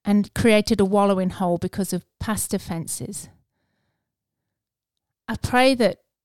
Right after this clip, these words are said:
Jesus will, uh, just come in and,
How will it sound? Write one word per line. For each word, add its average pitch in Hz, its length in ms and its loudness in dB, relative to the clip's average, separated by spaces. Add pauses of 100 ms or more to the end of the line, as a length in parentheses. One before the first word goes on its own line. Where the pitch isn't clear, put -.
(100)
Jesus 247 760 0 (260)
will, 202 400 0 (1000)
uh, 214 280 0 (160)
just - 340 -2
come 240 300 2
in 202 300 -2 (220)
and, 196 380 -4